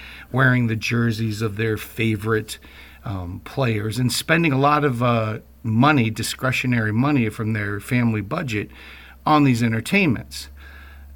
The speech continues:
And it's a way for someone to distract themselves from, I don't know, dealing with your all, your own poor health, dealing with the frustrations in your marriage or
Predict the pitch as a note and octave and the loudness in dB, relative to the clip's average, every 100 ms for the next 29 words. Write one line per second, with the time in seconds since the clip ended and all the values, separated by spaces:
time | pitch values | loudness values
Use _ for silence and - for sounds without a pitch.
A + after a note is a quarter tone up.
0 | - C#3+ C#3+ C3+ - C3+ C3+ D#3+ E3+ D3+ | -2 4 4 4 2 0 2 4 2 2
1 | - C#3+ B2+ - - D#3 C#3+ C3+ B2 B2 | 0 0 0 -4 -4 0 2 2 0 0
2 | - - - D3 D3+ - A#2+ A#2 - A2 | 0 -2 0 0 0 -2 0 0 0 -2
3 | G#2+ A2 A#2 A#2+ D3 G#2+ G2+ A2 A#2+ A2+ | -2 -4 -4 -2 0 -2 -2 -4 -2 2
4 | A#2+ A#2 A2 G#2+ - G#2+ A2 G#2+ A2 G#2+ | 4 4 2 0 -2 -6 -4 -2 -2 -2
5 | - G#2 G#2+ A2 A2 G#2+ G#2+ - - - | -6 -4 -2 -2 -2 -2 -6 -16 -20 -18
6 | - C3+ B2 G#2 G#2 A2 - - - - | -6 0 0 0 0 -2 -4 -10 -18 -20
7 | - - - C3 B2 A#2 A#2 A#2 A#2 A2 | -20 -20 -4 2 4 6 4 2 0 -2
8 | G#2+ - - A#2+ A2 - A#2 A2 - A2 | -4 -8 -8 -4 -2 -2 0 0 0 0
9 | A2 G2+ G2+ G2 G2 A#2+ C3+ C3+ C3 A#2+ | -2 -4 -6 -4 0 2 2 2 2 2
10 | A#2+ A2+ G#2 G2+ G#2 G2+ | 0 -2 -4 -6 -4 -6